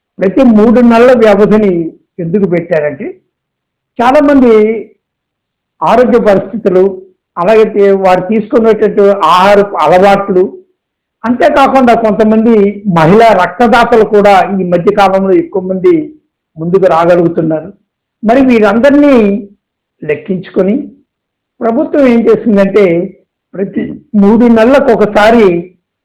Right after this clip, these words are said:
రక్తదానం అనేటటువంటి దాన్ని నిర్దేశించడం జరిగింది. అయితే మనం రక్తదానం చేసిన తర్వాత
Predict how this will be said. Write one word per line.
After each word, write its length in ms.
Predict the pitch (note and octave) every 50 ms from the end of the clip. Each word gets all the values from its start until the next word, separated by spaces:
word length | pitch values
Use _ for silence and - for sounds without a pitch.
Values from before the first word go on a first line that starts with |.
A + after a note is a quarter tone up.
| -
రక్తదానం 760 | F3 E3+ D#3 D#3+ E3+ F3+ G3 G3 G3 F#3+ F#3 D#3+ D#3 E3 - _ _ -
అనేటటువంటి 720 | F3+ E3 E3+ F3 E3+ - F3 D#3+ - E3+ E3 D#3+ D3+ D3+ D3
దాన్ని 600 | E3 D#3+ D#3 D#3 D#3 D#3+ D#3+ D3+ C3+ B2 B2+ - _ _ _ _ _ _ _ _ _ -
నిర్దేశించడం 760 | F3+ D3 C#3+ C#3+ - D#3 - - C3+ - - D3 - - -
జరిగింది. 320 | - - - - - C4+ _ _ _ _ _ _ _ _ _ _ _ _ _ _ _ _ -
అయితే 600 | C3+ C#3 E3+ - A#3+ A3+ G3 D#3+ C#3+ D3 - - _ _ _ _ _ _ _ -
మనం 220 | G3 G3 A3+ A3
రక్తదానం 720 | G3+ - D#3+ - - - A#3+ A3+ C4+ C#4+ D4 D4+ C#4+ C4+ - B3
చేసిన 280 | A#3 G#3+ A#3 C#4 A#3+ G3+
తర్వాత 760 | A#3 A3+ A3 A3+ A#3 A3+ A3+ A#3 A3+ G3+ E3 D3+ D#3+ F3+